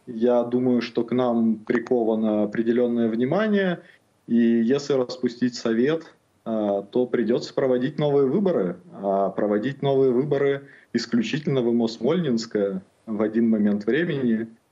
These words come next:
а, все взгляды будут прикованы к ним.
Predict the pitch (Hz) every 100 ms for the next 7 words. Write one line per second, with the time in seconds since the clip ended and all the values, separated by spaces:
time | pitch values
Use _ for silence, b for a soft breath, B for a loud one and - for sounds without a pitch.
0 | _ _ _ 117 110 104 104 101 98 95
1 | - - 160 117 131 165 147 123 - -
2 | - 101 175 175 - 165